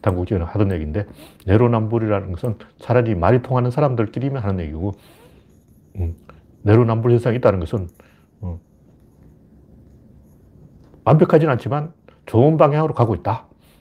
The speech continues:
이 얘기고, 내로남불은 적어도 말 상대를 해주는 것이고, 내로남불도 아닌 건 뭐냐? 그냥 이석기 잡아넣-, 잡아넣어버린 거예요. 그럼 박근혜가 뭐 말로 하는 게 아니야. 그냥 잡아넣어버려요.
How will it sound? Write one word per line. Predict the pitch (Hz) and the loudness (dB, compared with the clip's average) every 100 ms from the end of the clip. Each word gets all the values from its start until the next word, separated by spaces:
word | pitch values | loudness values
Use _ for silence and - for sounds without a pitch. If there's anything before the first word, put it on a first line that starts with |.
| _ _ _ _ _ _ _ _ - | _ _ _ _ _ _ _ _ 0
이 | 98 | 0
얘기고, | 90 85 | 0 0
내로남불은 | 85 113 120 113 131 120 | 4 4 4 0 -2 -2
적어도 | 107 110 | 0 0
말 | 87 120 | 2 2
상대를 | 139 131 123 | 2 2 2
해주는 | 120 127 | 2 0
것이고, | 123 - 90 90 _ _ _ _ | -6 -6 -10 -10 _ _ _ _
내로남불도 | 104 113 127 127 127 98 | 2 4 4 2 2 0
아닌 | 92 | 2
건 | 120 | -2
뭐냐? | 95 92 85 _ - _ | -2 -6 -10 _ -20 _
그냥 | - 147 | -2 0
이석기 | 117 160 147 151 | 2 0 0 2
잡아넣-, | 139 147 123 - | 4 4 0 0
잡아넣어버린 | 135 143 170 123 85 | 0 0 -2 -4 -10
거예요. | 76 78 _ _ _ _ _ _ - _ - | -12 -16 _ _ _ _ _ _ -20 _ -10
그럼 | - | -4
박근혜가 | 104 110 160 147 104 | 0 2 4 4 2
뭐 | 101 85 - - - | 0 -6 -16 -18 0
말로 | 110 180 | 4 6
하는 | 180 202 | 6 4
게 | 285 | 0
아니야. | 110 127 | 0 -2
그냥 | - 170 98 - _ - | -4 -6 -6 -14 _ -2
잡아넣어버려요. | 139 165 277 285 135 92 | 2 4 4 0 -4 -10